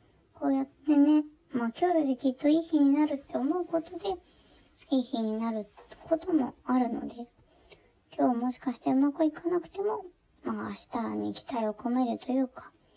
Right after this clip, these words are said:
今日うまくいった人も明日もうまくいくように頑張るというか、そんな感じでしょうかね。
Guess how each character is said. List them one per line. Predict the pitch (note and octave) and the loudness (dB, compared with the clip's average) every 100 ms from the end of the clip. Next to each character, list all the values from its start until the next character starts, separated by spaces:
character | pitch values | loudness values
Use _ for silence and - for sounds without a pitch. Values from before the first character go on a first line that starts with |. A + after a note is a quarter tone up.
| _ _ _ _ _ _ _ - | _ _ _ _ _ _ _ 2
今 | E4 | 6
日 | D4+ | 6
う | D#4 | 6
ま | D#4+ | 4
く | D#4+ D#4 | 4 0
い | |
っ | |
た | D4+ D#4+ | 0 -2
人 | D4 F4+ | -2 0
も | F#4 G#4+ D4+ D4+ _ - | 0 0 -4 -10 _ -10
明 | G#3 | -8
日 | - | -6
も | G#3+ G#3 G#3 - _ _ A#3+ | -4 -4 -6 -8 _ _ -6
う | |
ま | A3 A3 | -4 -2
く | G#3+ | -4
い | G#3 | -2
く | C4 | 0
よ | C4 | 2
う | |
に | C#4+ | 2
頑 | B3+ A3+ | 2 -2
張 | B3+ | 0
る | C#4+ | 0
と | C#4 C#4 | 0 -2
い | |
う | D4+ | -4
か、 | - - _ _ _ _ _ _ _ _ _ _ | -6 -20 _ _ _ _ _ _ _ _ _ _
そ | - | -8
ん | A3+ | -8
な | G#3 G#3+ | -6 -10
感 | - A3 A3+ | -8 -8 -6
じ | A#3 A3+ | -4 -4
で | B3 | -4
し | - | -2
ょ | F4 | -2
う | |
か | E4+ C#4 | -2 -2
ね。 | C4 D4+ D4+ | 4 6 6